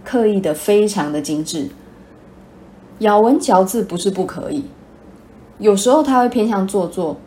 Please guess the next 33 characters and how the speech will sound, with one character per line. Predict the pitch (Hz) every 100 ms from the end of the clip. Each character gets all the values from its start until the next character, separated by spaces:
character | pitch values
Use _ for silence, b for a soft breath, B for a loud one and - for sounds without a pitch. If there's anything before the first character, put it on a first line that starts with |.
| -
做 | 349 349
作 | 359 262
的 |
原 | 202
因 | 214
是 | 233
因 | 240 233
为 | 226
情 | 202 - 190 240
感 | 208 156
的 | 156
层 | - 151
次 | - 190
表 | 143 131
现 | - 175
得 | 143
不 | 139
够 | 139 156
丰 | - 143 147
富， | - 135 B B B
可 | 226
是 | 269
这 | 311
首 | 277 160
歌 | 196 208
它 | 240
的 | 202
情 | - 175
感 | - 277
层 | 143 139
次 | - 165
极 | - 135 147
多， | - 156 139